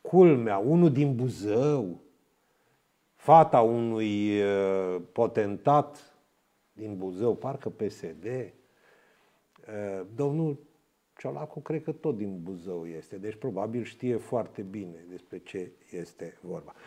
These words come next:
Dar să reținem că Dumnezeu l-a ales pe el,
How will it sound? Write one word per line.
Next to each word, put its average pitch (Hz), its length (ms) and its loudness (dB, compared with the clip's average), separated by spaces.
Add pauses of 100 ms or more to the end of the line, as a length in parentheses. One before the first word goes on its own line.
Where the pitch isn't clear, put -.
(120)
Dar 180 220 4
să 202 200 6
reținem 107 840 0 (400)
că 185 160 6
Dumnezeu 104 960 0 (800)
l-a 143 320 6
ales 110 280 4
pe - 180 -6
el, 92 520 -8